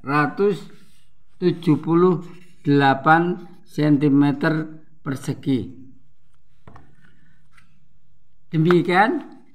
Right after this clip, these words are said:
kami ulangi sekali lagi untuk tabung ini. Kalau kita bahas selanjutnya mendetail, ada soal tentang jaring-jaring. Sudah, dari jaring-jaring, ciri-ciri, dari ciri-ciri menjadi luas permukaan.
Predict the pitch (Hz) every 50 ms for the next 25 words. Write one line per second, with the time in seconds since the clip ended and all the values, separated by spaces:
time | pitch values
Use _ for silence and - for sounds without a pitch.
0 | - - 160 185 190 196 190 190 190 190 196 196 190 170 185 - 190 202 202 196
1 | 190 185 185 - 196 214 269 302 - - - - - - - - - 170 160 156
2 | 165 190 175 - - - - - - - 180 165 165 170 165 - 156 165 170 180
3 | 185 196 226 226 240 - - - - - - - - - - - 160 160 165 175
4 | 165 160 180 165 175 180 170 147 139 165 160 156 147 - 165 156 156 156 151 151
5 | 160 151 160 180 185 175 170 160 147 147 139 156 - 196 196 - 147 156 123 151
6 | 147 165 165 156 - 151 143 143 147 139 147 139 135 147 131 131 123 - - 139
7 | 131 135 135 127 127 135 123 120 123 151 185 214 196 - - 165 151 156 160 156
8 | 170 190 190 - - - - - - 151 151 151 156 165 160 165 160 156 151 160
9 | 156 151 156 151 143 151 175 196 190 165 170 160 156 170 170 160 160 170 151 143
10 | 151 156 175 247 294 - - - - - - - 139 143 151 151 147 170 160 165
11 | 190 202 196 - 185 196 208 202 165 143 147 131 - 156 160 165 160 151 139 131
12 | - - - 143 147 143 139 127 - - 135 123 123 127 123 110 104 98 - -
13 | - -